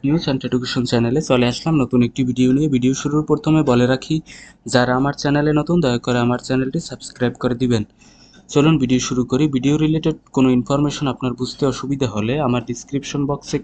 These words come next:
করুন, আমার ডেসক্রিপশন বক্সে সকল তথ্য দেয়া থাকবে। আয়কর গোয়েন্দা ও তদন্ত ইউনিট নিয়োগ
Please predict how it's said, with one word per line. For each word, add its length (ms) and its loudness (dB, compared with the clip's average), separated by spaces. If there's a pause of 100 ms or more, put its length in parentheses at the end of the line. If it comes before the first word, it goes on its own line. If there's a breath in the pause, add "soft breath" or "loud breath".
করুন, 220 2
আমার 200 2
ডেসক্রিপশন 580 -6
বক্সে 260 -6 (100)
সকল 280 -4
তথ্য 160 -8 (120)
দেয়া 220 0
থাকবে। 280 -4 (1400 soft breath)
আয়কর 400 2 (100)
গোয়েন্দা 380 4
ও 20 0 (100)
তদন্ত 280 2 (140)
ইউনিট 320 2
নিয়োগ 160 4